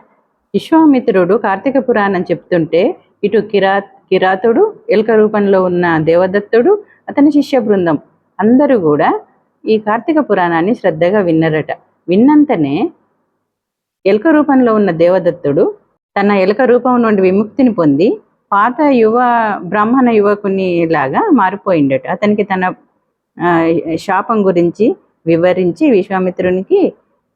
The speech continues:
అక్కడి నుండి తన ఆశ్రమానికి వెళ్ళిపోయిండట. ఈ కిరాతుడేమో కార్తీక పురాణం విన్నందున మన్-, మరణానంతరం ఉత్తమ గతులను పొందిండట. కాబట్టి ఓ జనక మహారాజా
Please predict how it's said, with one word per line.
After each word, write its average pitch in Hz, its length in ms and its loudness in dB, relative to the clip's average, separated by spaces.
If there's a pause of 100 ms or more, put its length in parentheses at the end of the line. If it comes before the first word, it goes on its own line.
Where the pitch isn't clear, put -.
అక్కడి 202 260 -2
నుండి 196 440 2 (200)
తన 180 80 0
ఆశ్రమానికి 165 640 -2
వెళ్ళిపోయిండట. 147 720 0 (500)
ఈ 185 80 2
కిరాతుడేమో 226 1080 0 (240)
కార్తీక 214 320 -4
పురాణం 185 500 -2
విన్నందున 180 680 2 (340)
మన్-, 165 640 -4
మరణానంతరం 202 1000 0 (640)
ఉత్తమ 269 340 0
గతులను 180 640 0 (400)
పొందిండట. 170 600 0 (340)
కాబట్టి 202 460 -2
ఓ 233 160 2
జనక 196 320 -2
మహారాజా 202 840 -2